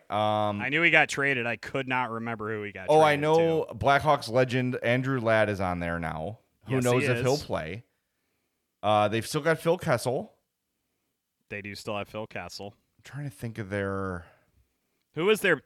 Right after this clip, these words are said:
Speaker 2: <laughs> I love their big move of the offseason. I, I just saw his name and I laughed because I forgot they did that.
Speaker 1: Oh, um, the guy with the name. Ghost,
Speaker 2: Yeah.
Speaker 1: Go-, Ghost Spare.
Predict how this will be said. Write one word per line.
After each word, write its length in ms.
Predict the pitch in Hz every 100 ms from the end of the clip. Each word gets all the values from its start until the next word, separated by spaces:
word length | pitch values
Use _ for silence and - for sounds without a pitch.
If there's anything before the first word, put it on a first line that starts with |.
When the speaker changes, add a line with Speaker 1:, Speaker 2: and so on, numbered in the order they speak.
| - -
Speaker 2:
<laughs> 280 | 220 - -
I 80 | 165
love 260 | 170 170
their 140 | 165 131
big 460 | - 139 143 131
move 380 | 131 139 127 113
of 60 | 107
the 120 | 113
offseason. 800 | 113 117 - - 117 113 104 98
I, 200 | 104 104
I 80 | 123
just 200 | 117 120 -
saw 220 | 123 117
his 160 | 107
name 300 | 104 107 107
and 80 | 104
I 80 | 101
laughed 460 | 98 104 107 - -
because 260 | 110 101
I 80 | 104
forgot 440 | - 104 104 104 -
they 100 | 98
did 300 | 101 92 87
that. 280 | 87 87 - _ _ _ _ _ _ _ _ _ _ _ _ _
Speaker 1:
Oh, 440 | 110 110 107 101 -
um, 500 | 101 101 98 95 92 _ _ _ _ _ _
the 60 | 95
guy 180 | 101 101
with 140 | 98
the 80 | 98
name. 420 | 95 95 85 80 _ _ _
Ghost, 260 | 143 147 - -
Speaker 2:
Yeah. 200 | 117 113
Speaker 1:
Go-, 80 | -
Ghost 240 | 127 143 -
Spare. 360 | 107 98 87